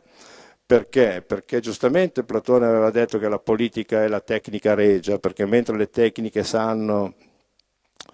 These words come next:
come si fanno le cose, la politica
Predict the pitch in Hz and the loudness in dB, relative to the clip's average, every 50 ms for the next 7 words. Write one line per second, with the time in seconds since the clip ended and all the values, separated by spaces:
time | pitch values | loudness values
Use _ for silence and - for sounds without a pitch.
0 | - - - - - - - - _ _ - 135 135 135 123 - - 113 101 123 | -20 -20 -20 -20 -20 -20 -20 -20 _ _ 4 4 6 6 4 2 0 0 2 2
1 | 120 117 113 113 131 131 - - 110 107 110 120 123 127 110 101 92 - 110 104 | 2 2 2 2 2 0 2 2 4 4 4 4 4 2 2 0 2 2 2 2
2 | 113 117 - - 104 - 110 110 - 92 - | 2 0 -4 -8 -10 -8 -8 -6 -6 -10 -12